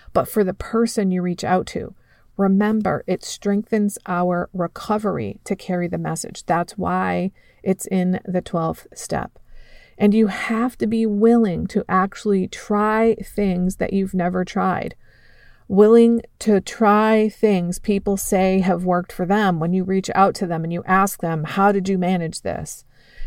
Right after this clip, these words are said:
And willing to listen to their feedback when you tell them what's going on. And then, of course, willing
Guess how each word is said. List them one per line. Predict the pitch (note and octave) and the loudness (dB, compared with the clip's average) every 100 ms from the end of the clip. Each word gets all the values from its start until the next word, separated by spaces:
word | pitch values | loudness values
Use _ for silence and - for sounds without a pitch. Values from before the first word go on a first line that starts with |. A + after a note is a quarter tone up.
| - | 0
And | G#3 G#3 | 2 6
willing | G#3 B3 B3+ B3+ | 6 6 4 2
to | A#3+ | 0
listen | A3 A3+ A#3 A3+ | 2 2 4 0
to | A3+ | 0
their | G#3 G3+ | -2 -2
feedback | - A3+ C4 - E3 - | -2 -2 0 0 -2 -2
when | F3+ | -4
you | F3+ | -4
tell | - F#3+ | -2 -2
them | F#3+ | 0
what's | F3+ F3+ | -2 -4
going | - F#3 F3+ | -4 -4 -4
on. | F3+ G#3 F#3+ - - | -4 -4 -2 -6 -2
And | A3 A3 | 0 2
then, | A#3+ B3 A3+ A3 | 2 4 4 2
of | - G#3 - | -2 -4 -4
course, | - A#3 F3 F3+ - - _ _ | 0 2 2 -2 -10 -16 _ _
willing | - F#3 G#3 G#3 G#3 G3+ | -2 4 4 4 2 0